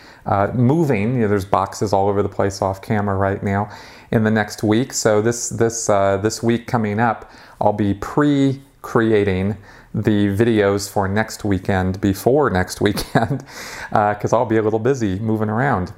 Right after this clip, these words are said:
Um, staying here in Denver, of course, um, just changing location. So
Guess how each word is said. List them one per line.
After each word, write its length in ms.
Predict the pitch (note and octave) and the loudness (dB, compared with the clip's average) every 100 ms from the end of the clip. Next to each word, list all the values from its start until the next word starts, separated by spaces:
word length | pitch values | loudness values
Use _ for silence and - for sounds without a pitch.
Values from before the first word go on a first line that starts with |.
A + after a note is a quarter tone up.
| - | -4
Um, 460 | G2+ G2+ G2 G2+ A2 | -2 0 0 -2 -4
staying 340 | - C3+ B2+ | -2 0 0
here 160 | B2 A2+ | 0 2
in 80 | |
Denver, 360 | G#2 F#2+ F#2 F#2+ | 2 0 2 0
of 120 | F2+ | 0
course, 420 | - F#2 F#2+ - - - - - | 0 0 0 -6 -12 -20 -20 -4
um, 480 | G#2 G2 F#2+ G2 G#2+ | 0 0 0 -2 -2
just 480 | A2 G2 - - - _ - | -2 -2 -4 -10 -12 _ -6
changing 420 | - G2 F#2+ F#2 | -2 -2 -2 -2
location. 640 | F#2 - F#2 E2+ - G#2+ G2 | -4 -2 -2 -2 -6 -8 -4
So 380 | - A2 G#2+ | 0 0 0